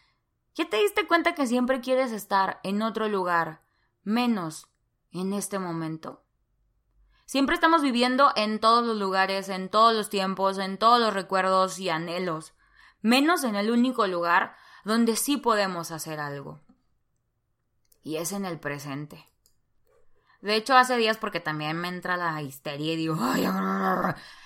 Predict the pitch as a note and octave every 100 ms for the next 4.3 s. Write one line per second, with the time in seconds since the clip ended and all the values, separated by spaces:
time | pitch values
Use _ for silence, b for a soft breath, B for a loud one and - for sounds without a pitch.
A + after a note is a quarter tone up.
0 | B - G#3+ G#3+ G#3+ A3 A#3+ C4+ - _
1 | _ _ _ _ _ _ _ _ _ _
2 | _ _ _ _ _ G3+ G#3 G3 F#3+ G3
3 | G3+ F#3+ E3+ D3+ D3 E3+ E3+ E3+ D#3+ C3+
4 | C3+ - -